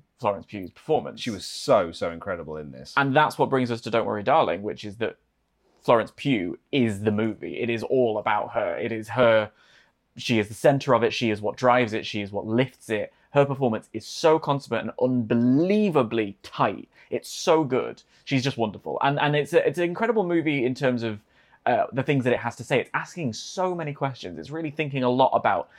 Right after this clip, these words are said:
Speaker 1: uh, the, the things that are affecting us today, but looking at the prism in the nineteen fifties with things about misogyny, about capitalism, lots of massive questions that are really being played with and unpacked in this kind of fascinating little dystopian,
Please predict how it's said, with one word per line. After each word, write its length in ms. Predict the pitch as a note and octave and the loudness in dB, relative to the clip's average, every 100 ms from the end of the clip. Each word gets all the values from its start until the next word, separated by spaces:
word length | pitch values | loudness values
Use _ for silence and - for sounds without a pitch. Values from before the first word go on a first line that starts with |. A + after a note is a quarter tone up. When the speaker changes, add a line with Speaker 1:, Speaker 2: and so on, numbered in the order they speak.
| - _ | -20 _
Speaker 1:
uh, 300 | - A2+ G2 - - - | 0 2 2 -4 -8 0
the, 100 | C3+ | 0
the 200 | - C3+ | 0 0
things 180 | E3+ D#3+ | 2 6
that 100 | D3 | 8
are 80 | |
affecting 400 | C3+ D#3 C3+ C3+ | 8 6 2 2
us 80 | B2 | -2
today, 400 | B2 A2+ F3+ C3+ | -2 4 6 6
but 240 | B2 A#2+ - | 4 -2 0
looking 280 | C3 C3 A#2+ | -2 0 -2
at 80 | G#2+ | -2
the 60 | |
prism 560 | - D#3 C#3 A2+ G#2 G2+ - - _ - | -2 0 2 0 -2 -8 -16 -20 _ -2
in 320 | A#2+ A2 G2+ - | -2 -2 -8 -2
the 80 | A#2+ | 0
nineteen 320 | A2+ G#2 A2 | 0 -4 -8
fifties 480 | D3 D3 - C2 - | -6 -6 -8 -12 0
with 240 | B2+ A2+ - | 2 2 0
things 220 | - G#2+ G2 | -2 -2 -2
about 300 | G2 - G2 | -6 -8 -18
misogyny, 640 | G2 A3+ F#3 F3+ E3+ D3 | -4 -2 0 0 0 2
about 340 | B2 G2 - | 2 0 -2
capitalism, 920 | - G3+ G#3+ G#3 F#3+ D#3+ D3+ D3 C3 B2 - - | -8 -10 -10 -12 -6 -4 -2 -2 -2 -6 -12 -2
lots 200 | A#3+ B3 | 0 0
of 160 | E3 D3+ | -4 -4
massive 540 | G#3 A#3+ B3 - F3+ | 0 0 0 -2 0
questions 600 | - F#3 - G2+ F#2 F#2+ _ - | 0 0 -2 -8 -8 -14 _ -2
that 100 | D3 | 2
are 60 | D3 | 4
really 220 | F#3+ G3 | 4 4
being 180 | F3 E3 | 0 -2
played 300 | - E3 D#3+ | 2 2 2
with 80 | B2+ | 0
and 80 | |
unpacked 420 | B2 A#2+ C3+ B2 - | -2 0 0 -2 -2
in 180 | A#2+ A#2+ | -4 -2
this 240 | A#2 - | -2 -6
kind 200 | - G3 | -6 -6
of 100 | G3+ _ _ | -6 _ _
fascinating 920 | E3+ - - C#3 A2 - G2 E2+ F2 | -2 -2 -4 -2 -2 -4 -6 -6 -10
little 280 | A#2 A2 A2+ | -6 -6 -6
dystopian, 800 | A2 A#2+ - A2+ G#2+ A2 G#2 G2+ | -6 -4 -2 -2 0 -2 -2 -6